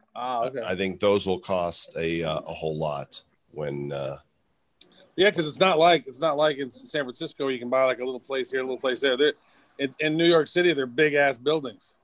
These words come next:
Speaker 2: Right.
Speaker 1: Some of them take up a whole block, you know?
Speaker 2: For sure. All right. Well, get registered for N F T Day. I'm gonna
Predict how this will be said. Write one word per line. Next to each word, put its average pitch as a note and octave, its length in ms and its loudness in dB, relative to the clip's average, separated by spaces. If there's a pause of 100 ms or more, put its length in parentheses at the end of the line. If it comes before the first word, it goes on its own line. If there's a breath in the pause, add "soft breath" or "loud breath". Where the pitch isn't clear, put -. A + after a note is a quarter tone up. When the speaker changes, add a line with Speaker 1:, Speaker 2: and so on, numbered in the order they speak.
Speaker 2:
Right. - 300 2
Speaker 1:
Some F#3+ 120 4
of G3+ 80 4
them F3 120 0
take E3+ 180 0
up D#3+ 100 0
a C#3 80 2
whole D#3 180 4
block, C#3 520 0
you A2 80 -20
know? A#2+ 240 -14 (720)
Speaker 2:
For E2 140 -4
sure. E2+ 380 2 (920 loud breath)
All D3+ 140 8
right. D#3 240 8
Well, C#3 280 8
get F3+ 160 6
registered F3+ 440 4
for - 140 0
N D#3 120 6
F D#3 140 4
T D#3+ 220 2
Day. D#3 460 6
I'm A#2+ 340 2
gonna A#2 400 0